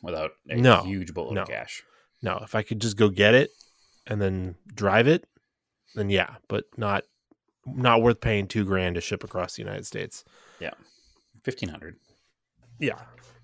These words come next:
Speaker 2: <laughs> Well, whatever.
Speaker 1: This, this car here would, would be a much better proposition value-wise. I'll send you a link so you can look at it later. So,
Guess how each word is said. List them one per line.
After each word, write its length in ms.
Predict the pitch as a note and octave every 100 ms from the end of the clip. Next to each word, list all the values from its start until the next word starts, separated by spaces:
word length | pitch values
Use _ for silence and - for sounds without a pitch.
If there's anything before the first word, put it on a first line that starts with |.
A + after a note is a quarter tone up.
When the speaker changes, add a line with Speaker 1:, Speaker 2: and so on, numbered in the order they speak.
| _ -
Speaker 2:
<laughs> 60 | - - - G#2+
Well, 160 | F2+
whatever. 160 | F2 G#2+
Speaker 1:
This, 340 | A2 - - _ - -
this 220 | G#2+ G#2+ -
car 280 | G2+ F#2
here 380 | E2+ E2 D#2 D2 -
would, 440 | - E2 D#2 D2+ -
would 380 | D#2+ E2 D#2 D#2
be 500 | D#2+ D#2 D#2 D#2 D2+ -
a 80 | - D#2+
much 280 | D#2 -
better 400 | - D2 D2 - _ _ _ _ _ _ _
proposition 580 | - D#2+ D#2+ D2+ - D2
value-wise. 840 | C#2+ D2 C#2+ - - - - - _ _ _ _ _
I'll 120 | -
send 200 | - -
you 140 | - C#2
a 20 |
link 160 | C#2 -
so 80 |
you 60 | -
can 60 | -
look 140 | -
at 80 | D#2
it 80 | -
later. 260 | A2+ B2+ _ _ _ _ - _ _ _ _ _ _ _ _
So, 260 | - -